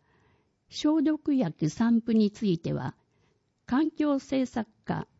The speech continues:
零四七一五零の六零八三。職員の派遣については、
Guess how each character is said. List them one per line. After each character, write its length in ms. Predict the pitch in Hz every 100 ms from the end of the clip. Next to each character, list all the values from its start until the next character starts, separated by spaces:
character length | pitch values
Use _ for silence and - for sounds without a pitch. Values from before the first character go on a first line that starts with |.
| _ _ -
零 320 | 254 311 302
四 280 | 285 196 - _ -
七 280 | 214 262 330
一 340 | 320 - 202
五 300 | 190 202 208
零 280 | 202 165 175
の 180 | - - _ _ _ _ -
六 340 | 180 185 302
零 340 | 285 294 190 -
八 300 | - 160 -
三。 320 | - 185 180 - _ _ _ _ _ _ _ _ _ _ -
職 340 | - 220 -
員 220 | 349 277
の 100 | 185
派 180 | 160 175
遣 300 | - 240 233
に 120 | 226 220
つ 180 | -
い 120 | 208 185
て 140 | 143
は、 220 | 135 -